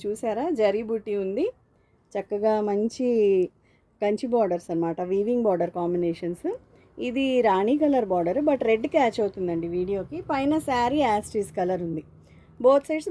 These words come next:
బార్డర్ వస్తుంది. పళ్ళు బ్లౌజ్ చూపించరా, ఇదిగో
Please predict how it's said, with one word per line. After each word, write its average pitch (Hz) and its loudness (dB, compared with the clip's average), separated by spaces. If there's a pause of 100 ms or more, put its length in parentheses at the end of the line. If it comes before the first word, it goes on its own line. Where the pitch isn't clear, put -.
బార్డర్ 170 0
వస్తుంది. 156 -10 (1000)
పళ్ళు 233 0 (160)
బ్లౌజ్ 160 -2
చూపించరా, - -20 (1300)
ఇదిగో 165 -6